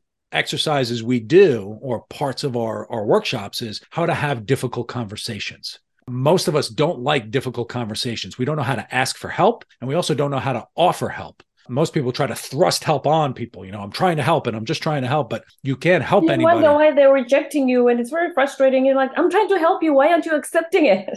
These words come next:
Speaker 2: <laughs>
Speaker 1: Well, you know what? In order to help someone, they have to want to be helped. There's a great book called Helping by a guy named Edgar Schein.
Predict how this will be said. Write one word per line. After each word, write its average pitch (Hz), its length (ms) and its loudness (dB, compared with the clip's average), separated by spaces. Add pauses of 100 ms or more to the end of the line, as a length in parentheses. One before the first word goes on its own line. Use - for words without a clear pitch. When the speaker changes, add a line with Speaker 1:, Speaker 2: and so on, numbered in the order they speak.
Speaker 2:
<laughs> - 120 -20
Speaker 1:
Well, 180 340 6
you 180 120 4
know 175 80 4
what? 196 240 4
In 160 100 0
order 202 260 6
to 180 80 4
help 196 200 4
someone, 147 300 0
they 143 60 -4
have 151 260 -6
to 160 100 0
want 151 300 0
to 139 80 -10
be 127 100 -2
helped. - 440 -8 (280)
There's 143 160 0
a 143 60 4
great 147 340 4
book 143 400 0
called 127 240 -4
Helping 135 480 -2
by 120 160 -6
a 117 40 -6
guy 135 200 -4
named 131 200 -4
Edgar 131 280 0
Schein. 101 440 -4